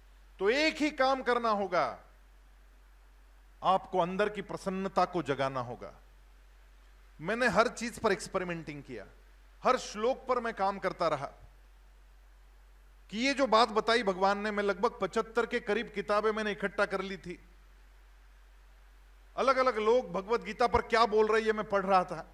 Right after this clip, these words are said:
जब मैं याद कर रहा था तब मैं ये सब कर रहा था। और फिर वो पढ़ने के बाद में, "Is this possible?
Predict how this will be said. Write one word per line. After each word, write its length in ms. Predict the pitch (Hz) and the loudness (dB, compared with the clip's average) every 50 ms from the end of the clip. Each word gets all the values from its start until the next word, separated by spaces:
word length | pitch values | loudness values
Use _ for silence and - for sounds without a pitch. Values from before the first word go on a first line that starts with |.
| - - - - | -20 -20 -16 -8
जब 140 | 139 175 180 | -6 -6 -4
मैं 160 | 185 180 180 | -4 -4 -4
याद 260 | 165 165 170 185 180 - | -2 0 0 0 -2 -4
कर 80 | 180 170 | -8 -6
रहा 120 | 170 165 | -4 -6
था 120 | 160 165 160 | -6 -6 -8
तब 140 | 160 165 156 | -8 -10 -12
मैं 140 | 160 170 | -12 -12
ये 100 | 170 160 | -12 -10
सब 220 | - - - - - - - - - - - - - - - - - - | -8 -8 -8 -8 -10 -16 -16 -18 -20 -20 -20 -20 -20 -20 -20 -16 -8 -4
कर 100 | 175 196 | -2 0
रहा 140 | 196 196 185 | 0 0 0
था। 120 | 190 208 | 0 0
और 100 | 220 226 | 0 0
फिर 520 | 214 214 247 277 233 185 160 - - - - - - - - - - - - - - - | 0 0 0 0 0 -2 -6 -10 -16 -20 -20 -20 -20 -20 -20 -20 -20 -20 -20 -20 -16 -8
वो 120 | 185 262 247 | -6 -6 -4
पढ़ने 380 | - 214 202 190 202 220 233 | -2 -2 -4 -4 -2 -6 -6
के 120 | - 233 220 | -6 -6 -6
बाद 280 | 190 190 196 202 190 | -4 -2 -4 -4 -4
में, 360 | 208 233 254 247 226 196 - - - - - - - - - - | -6 -6 -6 -6 -6 -8 -12 -18 -20 -20 -20 -20 -20 -20 -12 -8
"Is 120 | 175 202 185 | -8 -8 -6
this 340 | 170 196 269 254 - - - 185 | -4 -4 -4 -4 -4 -8 -6 -4
possible? 440 | 180 180 180 - 240 226 220 269 | -2 -2 -2 -2 -4 -4 -4 -4